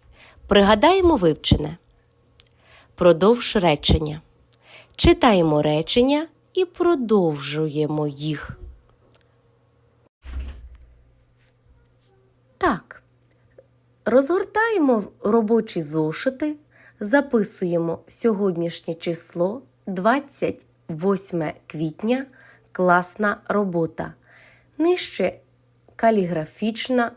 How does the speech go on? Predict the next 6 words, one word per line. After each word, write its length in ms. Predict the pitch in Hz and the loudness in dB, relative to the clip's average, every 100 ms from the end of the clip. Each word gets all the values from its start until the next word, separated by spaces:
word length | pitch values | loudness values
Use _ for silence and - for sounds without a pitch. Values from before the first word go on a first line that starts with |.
| _ | _
хвилинка. 920 | - - 233 233 208 160 156 - 170 - _ _ _ _ _ _ _ _ _ _ _ _ _ _ _ _ _ | -14 -4 2 2 2 0 -6 -10 -12 -14 _ _ _ _ _ _ _ _ _ _ _ _ _ _ _ _ _
Спинка 600 | - - - 359 359 339 247 | -12 -10 0 2 2 0 -2
пряма, 520 | 233 185 165 151 160 | -2 -2 -2 -4 -4
ноги 320 | 196 202 185 | -2 -2 -2
на 140 | 170 | -4
підлозі, 760 | 165 143 156 151 160 175 226 | -4 -8 -6 -4 -4 -6 -10